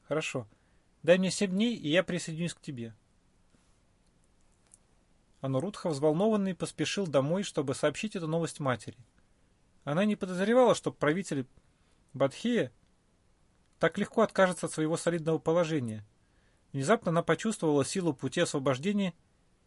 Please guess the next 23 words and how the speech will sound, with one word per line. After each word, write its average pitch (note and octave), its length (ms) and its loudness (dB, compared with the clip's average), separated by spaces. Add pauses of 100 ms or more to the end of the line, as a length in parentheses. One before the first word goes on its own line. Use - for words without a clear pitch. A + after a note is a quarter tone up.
(320)
и F3 80 -4
легче G3 320 2
отнеслась D3 400 0
к - 60 -18
тому, D#3 240 0
что - 180 -4
её C#3 100 0
сын E3+ 220 -4
покинет C#3+ 480 -6
дом. G#2+ 260 -8 (3000)
Анурудха F#3 460 0
убедил F3+ 300 0
нескольких F#3 440 -2
других G#3+ 360 0
своих C3+ 240 0
друзей D3 340 0
присоединиться D#3 640 -4
к - 100 -12
нему. C3+ 300 -6 (1000)
Это F3 200 -2
были F3+ 360 2 (340)
Бхагу, G3 540 2 (680)
Кимбила, G3 580 0